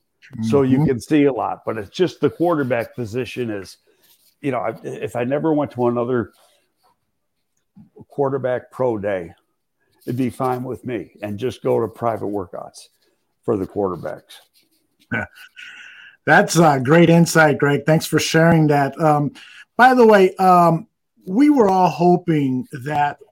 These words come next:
Speaker 2: uh, the Chicago Bears coaching staff would coach, uh, the East-West Shrine Bowl game, and it's been announced that they are not.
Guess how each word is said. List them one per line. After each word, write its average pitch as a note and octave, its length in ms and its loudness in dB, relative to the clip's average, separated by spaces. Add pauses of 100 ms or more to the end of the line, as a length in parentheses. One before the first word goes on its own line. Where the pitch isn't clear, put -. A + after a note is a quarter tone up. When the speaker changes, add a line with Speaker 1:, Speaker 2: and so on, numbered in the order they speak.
Speaker 2:
uh, C#3+ 280 -8
the C3 100 -8
Chicago D#3+ 420 -2
Bears D3 220 -2
coaching D#3+ 380 -2
staff C3+ 500 -10
would C#3 160 -8
coach, D3+ 580 -4
uh, C3+ 320 -8
the B2 160 -8 (100)
East-West D#3 400 -6
Shrine D3+ 460 -2
Bowl C#3 240 -2
game, C3+ 460 -4
and D3+ 180 -6
it's D3 160 -6
been A#3 160 0
announced E3+ 400 0
that C3+ 200 -6
they D3+ 180 0
are C3 180 -6
not. C3+ 580 -2